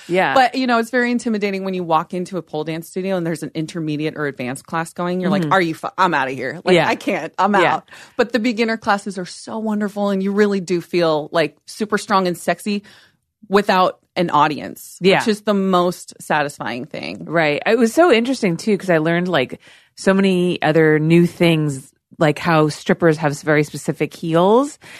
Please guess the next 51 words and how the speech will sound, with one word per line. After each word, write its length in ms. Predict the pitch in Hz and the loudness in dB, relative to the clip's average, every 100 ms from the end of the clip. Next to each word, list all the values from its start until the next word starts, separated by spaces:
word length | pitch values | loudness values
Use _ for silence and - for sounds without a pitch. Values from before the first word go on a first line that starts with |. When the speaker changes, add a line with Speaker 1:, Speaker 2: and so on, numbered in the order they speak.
| 175 202 | -10 -8
Speaker 2:
Right. 180 | 214 | -2
Speaker 1:
that 220 | 240 240 190 | 2 2 4
they 160 | 247 | 2
get 460 | 190 233 262 302 - | 4 6 6 4 4
that, 120 | 220 | 2
like, 240 | 202 185 | 2 2
are 80 | 185 | 2
sticky 580 | 160 - 233 220 240 240 | 0 0 0 2 4 6
on 160 | 226 208 | 6 4
the 80 | |
sides. 540 | 180 - 196 202 220 220 | 4 2 2 4 4 4
They, 160 | 214 | 4
like, 220 | 196 185 - | 6 4 0
stick 320 | - 220 - | -2 -2 2
to 100 | 226 | 2
the 80 | 175 | 2
pole 720 | - 196 208 214 214 214 214 | 2 4 6 6 6 6 4
and, 160 | 196 180 | 4 4
like, 280 | 170 160 - | 4 2 0
Speaker 2:
Yeah, 220 | 220 285 | -2 0
you 140 | 285 254 | 0 0
know 60 | 220 | 2
Speaker 1:
and 140 | 208 | 4
that 140 | 226 | 4
Speaker 2:
that. 140 | - - | 0 -2
Speaker 1:
actually, 400 | 202 220 - 262 | 0 0 2 2
I 60 | 226 | 4
guess 220 | 220 220 | 4 2
if 80 | 214 | 4
they 80 | 214 | 4
have 100 | 185 | 4
a 80 | 175 | 0
platform 720 | - 202 196 - 226 226 220 | 0 0 0 0 2 4 4
or, 100 | 202 | 4
like, 220 | 170 - | 2 0
the 60 | 160 | -4
higher 380 | 175 190 196 185 | 2 4 4 6
they 140 | 185 | 4
are, 200 | 185 190 | 4 4
like, 160 | 180 180 | 2 0
the 180 | - | -2
easier 460 | 185 185 180 196 190 | 2 2 4 6 6
it, 100 | 190 | 4
it, 180 | - 170 | 2 4
look, 160 | 214 214 | 4 4
it, 260 | - 202 | 2 4
there 80 | 233 | 4
was 120 | 226 | 4
this 160 | 214 - | 2 -2
whole, 320 | - 240 247 | 4 6 6
like, 160 | 233 | 4